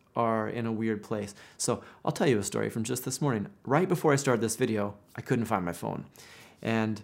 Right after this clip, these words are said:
I love to put trackers on things if I can. Like my keys, I will lose those things. That's why I have a little tile, it's called, and then I can ring it from my phone. Now I can find my keys.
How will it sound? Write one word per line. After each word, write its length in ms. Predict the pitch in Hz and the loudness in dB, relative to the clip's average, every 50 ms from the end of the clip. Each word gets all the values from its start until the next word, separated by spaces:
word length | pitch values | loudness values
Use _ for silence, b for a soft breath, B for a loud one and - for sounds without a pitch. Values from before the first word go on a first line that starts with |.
| - - _ | -14 -4 _
I 80 | 120 123 | 0 4
love 260 | 131 156 185 190 190 | 6 6 4 4 4
to 100 | - 160 | 0 -2
put 300 | - - 135 - - - | 2 2 2 2 2 -4
trackers 720 | - - - - 107 104 110 117 - - 117 101 95 90 | -6 -8 -6 -4 4 6 6 6 6 4 -2 -4 -4 -2
on 180 | 87 71 67 76 | -4 -6 -6 -6
things 280 | - 104 - 87 - | -8 -8 -8 -8 -8
if 100 | - - | -10 -10
I 60 | - - | -12 -10
can. 280 | - - 107 - - - | -8 -8 -6 -6 -8 -8
Like 160 | - - - | -10 -8 -6
my 140 | 123 110 107 | -4 -4 -4
keys, 580 | - - - 127 127 135 160 185 196 196 - - - - | -6 -4 -2 2 4 4 4 4 2 -2 -6 -8 -6 -2
I 140 | - 123 127 | 0 2 2
will 180 | 123 117 113 | 4 4 4
lose 300 | 113 120 135 139 139 139 | 6 6 6 6 6 4
those 240 | 127 110 104 101 - | 2 0 -2 -2 -4
things. 480 | - - 107 104 101 98 98 98 95 B B B B | -6 -6 -6 -4 -4 -4 -6 -8 -10 B B B B
That's 200 | - 117 110 - | -6 -6 -2 2
why 160 | 120 113 107 107 | 4 4 4 4
I 40 | |
have 140 | 110 120 107 | 4 4 2
a 40 | 110 | 2
little 200 | 101 107 98 95 | 0 0 -2 -2
tile, 680 | - - - - 107 104 107 113 120 135 147 147 143 - - _ _ _ - - | -4 -6 -4 0 0 2 2 2 0 0 0 -2 -4 -10 -18 _ _ _ -18 -16
it's 200 | - - - - | -10 -10 -8 -4
called, 340 | - 139 135 135 139 143 143 B B B B - | 0 0 2 2 0 -2 -6 B B B B -6
and 140 | 120 110 | -2 -2
then 60 | 113 110 | 0 -2
I 80 | 104 | -2
can 220 | - 113 104 98 98 | -2 -4 -6 -4 -2
ring 160 | 107 107 110 | -2 -2 -2
it 140 | 110 - - | -4 -4 -4
from 140 | 123 113 | -2 -2
my 140 | 107 104 101 | 0 -2 -2
phone. 440 | 95 - 110 104 107 113 117 113 110 | -4 -4 -4 -2 -2 -2 -2 -2 -2
Now 160 | 110 110 104 | -2 -2 -2
I 60 | 101 | -2
can 140 | 98 - 101 | -4 -6 -8
find 200 | - - 104 98 | -8 -8 -8 -6
my 100 | 101 104 | -8 -8
keys. 300 | - - - - - - | -10 -10 -12 -12 -12 -14